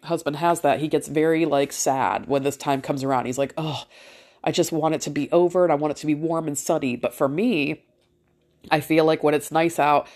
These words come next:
you're expected to be on the go. You're expected to go outside and do everything. I mean, really, how, <laughs> I can't even remember the last time I've ever heard anybody brag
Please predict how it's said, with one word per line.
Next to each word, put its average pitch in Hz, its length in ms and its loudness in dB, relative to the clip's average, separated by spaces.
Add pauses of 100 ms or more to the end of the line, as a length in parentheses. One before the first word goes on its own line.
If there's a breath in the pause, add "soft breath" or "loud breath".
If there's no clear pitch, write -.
(220 loud breath)
you're 156 160 4
expected 147 580 -4
to 147 80 -6
be 131 160 0
on 127 100 0
the 127 80 -4
go. 117 220 0
You're 135 140 2
expected 156 400 -2
to 156 60 -4
go 147 120 2
outside 147 400 2
and 131 160 -8
do 165 200 0
everything. 127 540 -2 (1000 loud breath)
I 139 60 -2
mean, 156 320 -2
really, 139 360 2
how, - 280 0
<laughs> 165 340 -4
I 190 120 4
can't 247 200 -2
even 247 120 2
remember 180 280 2
the 160 80 2
last 151 220 4
time 151 120 -4
I've 147 140 -4
ever 160 220 -2
heard 156 240 0
anybody 151 380 2
brag 131 560 2